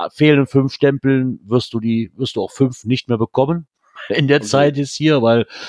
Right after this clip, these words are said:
Speaker 1: das sind unter Umständen noch mal eben schnell zwei, dreihundert Kilometer fahren, so, das macht dann
Speaker 2: Mhm.
Speaker 1: auch keinen Sinn, ne? So, ich hab mir das Heftchen mitgenommen, aber gewurmt hat mich das schon.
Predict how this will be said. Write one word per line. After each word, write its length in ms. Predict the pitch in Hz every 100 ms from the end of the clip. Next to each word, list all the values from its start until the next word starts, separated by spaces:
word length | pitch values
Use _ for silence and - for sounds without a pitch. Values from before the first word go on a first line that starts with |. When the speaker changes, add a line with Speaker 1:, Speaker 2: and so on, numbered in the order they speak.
| -
Speaker 1:
das 80 | -
sind 100 | 117 135
unter 160 | 123
Umständen 320 | 123 135 135
noch 60 | 123
mal 120 | 120
eben 160 | 117 143
schnell 340 | - 127 127
zwei, 280 | - - 135
dreihundert 480 | 131 131 127 131 117
Kilometer 520 | 139 139 131 143 123
fahren, 440 | - 147 151 175 170
so, 140 | 165
das 100 | 139 -
macht 160 | 143
dann 80 | 127
Speaker 2:
Mhm. 60 | 123
Speaker 1:
auch 180 | 127 120
keinen 320 | 185 180 156
Sinn, 420 | 139 170 190 160
ne? 160 | 131 180
So, 200 | 151 139 - - -
ich 80 | -
hab 100 | 208
mir 80 | 190
das 100 | 156
Heftchen 320 | 156 190 180
mitgenommen, 460 | 170 - 226 214 214
aber 120 | 147
gewurmt 460 | 151 131 156 202 196
hat 140 | -
mich 160 | 190 -
das 180 | 190 -
schon. 220 | 135